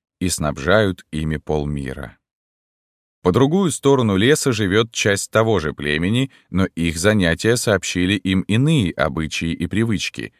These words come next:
чем у стекольщиков. Они торгуют лесом, валят и обтесывают свои ели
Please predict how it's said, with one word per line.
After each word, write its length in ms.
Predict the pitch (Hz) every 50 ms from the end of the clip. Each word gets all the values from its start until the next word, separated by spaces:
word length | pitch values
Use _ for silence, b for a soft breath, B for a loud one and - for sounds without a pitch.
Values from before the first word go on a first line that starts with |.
| _ _ _
чем 260 | - - 95 85 78
у 40 | 78
стекольщиков. 920 | - - - - - - 78 60 - - - - - 60 - - _ _ _ _ B B B B B B B B _ -
Они 260 | 85 110 156 175 175
торгуют 480 | 185 175 165 156 165 175 170 156 -
лесом, 560 | 131 120 107 82 73 - - - 55 - - - _ _ _ _ _ _ _ _ _ _ -
валят 600 | 73 67 67 82 98 110 110 101 92 85 - _ _
и 80 | 82
обтесывают 840 | 82 80 78 - - - 113 101 90 - - 82 73 76 73 69 -
свои 320 | - - 76 78 73 71
ели 540 | 69 67 76 98 131 147 131 90 65 - _